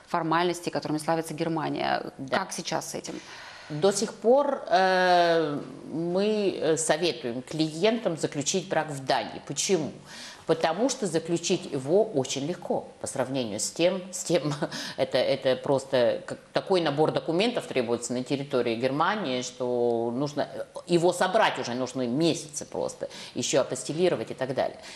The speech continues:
Speaker 2: В Дании все очень легко по сравнению. Но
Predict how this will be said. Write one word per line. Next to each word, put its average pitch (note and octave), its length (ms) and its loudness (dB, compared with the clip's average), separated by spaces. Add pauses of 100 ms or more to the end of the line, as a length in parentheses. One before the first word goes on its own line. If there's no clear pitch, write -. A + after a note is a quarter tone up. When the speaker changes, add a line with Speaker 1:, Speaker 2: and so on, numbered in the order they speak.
(300)
Speaker 2:
В C3+ 140 0
Дании A#3+ 380 2
все G#3 360 2
очень F3 560 0 (140)
легко G3+ 800 2 (200)
по - 80 -2
сравнению. D#3+ 600 0 (1040)
Но B2 440 2